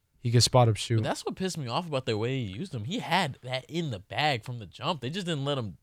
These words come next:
Speaker 2: do it. Like, yeah. Didn't
Speaker 1: This
Speaker 2: let him
Speaker 1: is
Speaker 2: do it.
Speaker 1: crazy.
Speaker 2: This is crazy. This was fun, man.
Speaker 1: So,
Speaker 2: Babe,
Speaker 1: so
Speaker 2: we got,
Speaker 1: much fun.
Speaker 2: we got one more thing to talk about. Remember?
Speaker 1: Which one?
Speaker 2: What about the non-college team?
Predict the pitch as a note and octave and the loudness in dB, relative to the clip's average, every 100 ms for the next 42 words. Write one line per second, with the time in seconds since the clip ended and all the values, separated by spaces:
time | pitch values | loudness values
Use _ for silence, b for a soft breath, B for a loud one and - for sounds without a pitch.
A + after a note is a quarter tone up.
0 | _ A#2 B3+ E3+ E2+ - _ F#2 F2 - | _ -6 -4 -4 -6 -14 _ -16 -16 -18
1 | - F2 - E2 B B B B B _ | -20 -20 -18 -16 B B B B B _
2 | C#3+ C#3+ C#3+ C3 A#2 - C3 B2 B2 A#2+ | 0 4 6 4 2 2 4 4 4 2
3 | B2+ B2 A2+ - G2+ F#2 D#3+ F#3 E3 D3+ | 0 -6 -8 -8 -10 -6 -4 8 8 8
4 | C#3 A2+ G#2+ G#2+ - - C#3+ C3+ D3+ A#2+ | 4 2 -2 -4 -4 6 8 10 6 6
5 | D3 F#3 E3+ - A#2 F3+ E3+ D#3+ D#3+ D3+ | 6 8 8 4 4 6 8 6 4 2
6 | E3 D3+ D3+ D3+ A#2 G2+ F2 G#2+ B2 C#3+ | 2 0 2 2 2 -2 -2 0 0 0
7 | C3+ _ C#3 - A#2+ A2 - _ _ _ | -2 _ -2 0 0 0 -4 _ _ _
8 | _ _ - C#3 C3+ B2 B2 A#2+ B2 A#2+ | _ _ 4 6 8 6 4 6 6 4
9 | D3 G#2+ G2 A2 G#2 E2+ G#2 | 2 2 2 -2 -6 -6 -8